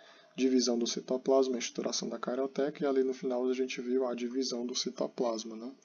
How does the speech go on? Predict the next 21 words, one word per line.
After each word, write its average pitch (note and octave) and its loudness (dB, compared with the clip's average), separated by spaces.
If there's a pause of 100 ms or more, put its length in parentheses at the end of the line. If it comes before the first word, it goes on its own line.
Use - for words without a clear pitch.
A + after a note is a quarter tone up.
(520)
Aí A#2+ -4
a A2+ 2
gente A#2 -2
tem A#2+ -4 (160)
a A#2+ -4
mitose, A2+ -2
né? A2+ -8 (680)
O - -20
processo B2 2
em A2 -6
que A#2 -6 (640)
a A#2+ -4
gente A#2 -2
viu A#2+ 4
que A2+ -2
essa A#2 0
célula A#2+ 2
inicial A#2+ -2
tem A2 -6
quatro D3+ 0
cromossomos. C3+ -2